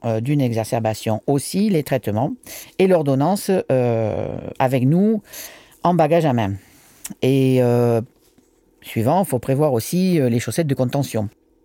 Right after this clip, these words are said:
Donc, suivant son état, euh, il est souhaitable aussi de prévoir l'assistance, euh, P M R pour un fauteuil roulant pour les aéroports. C'est gratuit. Et en plus, euh, ben, on, on se fatigue beaucoup moins et on stresse, euh,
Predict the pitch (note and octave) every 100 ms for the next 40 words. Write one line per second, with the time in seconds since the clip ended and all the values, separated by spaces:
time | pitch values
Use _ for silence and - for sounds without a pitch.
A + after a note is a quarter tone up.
0 | _ D#3+ E3 - B3+ B3+ A#3 G3+ F3 D3
1 | E3+ G#3+ A#3 - - D3 C3+ B2+ A#2 A#2
2 | F#3+ G3 - F3 - A3 A3+ E3+ - A3+
3 | F3+ E3 D#3 D3 - F#3 F3 G3 F#3+ D#3
4 | E3 - - - F3 E3 - C#3+ C3 B2
5 | C#3 A2 C3 B3 - _ _ - F#3+ F3
6 | D#3 F3+ F#3+ E3+ E3 E3 E3 D#3+ C#3 C3
7 | - D3+ D3 B2+ B2+ A2+ A2+ D3 A#3+ -
8 | - _ _ - - - B3 G3+ - A2+
9 | A2 G3 - _ _ _ - D#3 D3 C3
10 | A#2 C#3+ G3+ - B2 A#2 A#2+ A2 F2 D#2
11 | G2 G2 E2 C3 E3 D#3+ D3 C3+ B2 A#2
12 | C3 F3+ G#2+ G#2 C3 G3+ - - C3 A2+
13 | - C#3 - F#2+ F2+ C#2